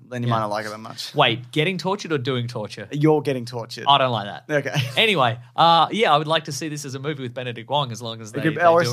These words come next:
Speaker 2: right.
Speaker 1: series or whatever.
Speaker 2: Yeah.
Speaker 1: Yeah, it's really good. I really liked it.
Speaker 2: Terrific, uh,
Speaker 1: Yeah, I mean, you could cast somebody else, but yeah, he, again, he looks
Speaker 2: Yeah.
Speaker 1: just like him.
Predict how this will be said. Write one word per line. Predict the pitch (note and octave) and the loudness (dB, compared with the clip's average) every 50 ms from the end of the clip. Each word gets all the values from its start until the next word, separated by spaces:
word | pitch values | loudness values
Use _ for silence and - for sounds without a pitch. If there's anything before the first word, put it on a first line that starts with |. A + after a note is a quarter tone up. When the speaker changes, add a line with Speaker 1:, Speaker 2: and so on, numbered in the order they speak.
| B2+ C3 | 0 0
Speaker 2:
right. | C3 | 0
Speaker 1:
series | C3+ C#3 C#3 | -2 -4 -6
or | B2+ B2 | -6 -6
whatever. | B2 B2 B2 A#2+ A2+ | -4 -4 -2 0 0
Speaker 2:
Yeah. | A2 - | 0 0
Speaker 1:
Yeah, | A2+ G#2+ A2 | 0 -2 -4
it's | - - | -4 -4
really | C#3+ C#3 B2 A#2 | -2 -2 0 0
good. | A2+ G#2 G#2 - - | -2 -4 -8 -10 -8
I | A2+ | -6
really | A#2 A2 | -4 -2
liked | G#2+ G#2+ C#3 D3+ | -2 -2 -2 -2
it. | - D3+ A#2+ | -6 -8 -8
Speaker 2:
Terrific, | A2+ G#2 | -10 -10
uh, | G2 G2+ G#2 | -12 -12 -10
Speaker 1:
Yeah, | G#2+ G#2+ G2 - | -10 -10 -8 -6
I | - F3 | -4 -2
mean, | G3+ G#3+ | -2 -2
you | G#3 | -2
could | G#3 G3+ | -2 2
cast | - F3 C#3+ C3 A#2+ | 4 4 4 4 2
somebody | B2+ A#2 A2 G#2+ G#2+ | -2 -4 -4 -4 -4
else, | G2 G2 G2 - | -6 -6 -8 -10
but | - G#2 G2 - _ | -10 -10 -12 -12 _
yeah, | _ A2+ G#2 | _ -12 -12
he, | - G#2+ A#2 A#2+ A2 - - | -10 -10 -10 -10 -10 -10 -10
again, | A2 A2 A2 - - - | -8 -8 -8 -8 -8 -8
he | A2+ A#2+ | -8 -6
looks | A#2 G#2 G2 | -6 -4 -6
Speaker 2:
Yeah. | - | -6
Speaker 1:
just | A#2 A2 - | -8 -8 -6
like | - - - | -6 -8 -8
him. | - - | -10 -16